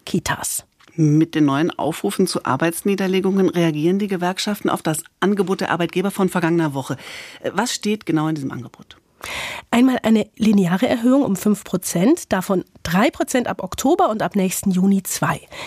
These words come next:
Speaker 1: Dann ein Inflationsausgleichsgeld von zweitausendfünfhundert Euro, auch in zwei Schritten,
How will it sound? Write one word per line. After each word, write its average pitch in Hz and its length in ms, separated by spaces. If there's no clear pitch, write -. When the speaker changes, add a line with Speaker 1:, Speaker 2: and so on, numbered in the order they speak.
Speaker 1:
Dann 254 340
ein 202 260
Inflationsausgleichsgeld 226 2500
von 190 320
zweitausendfünfhundert 196 960
Euro, 233 300
auch 196 180
in 208 120
zwei 208 200
Schritten, - 340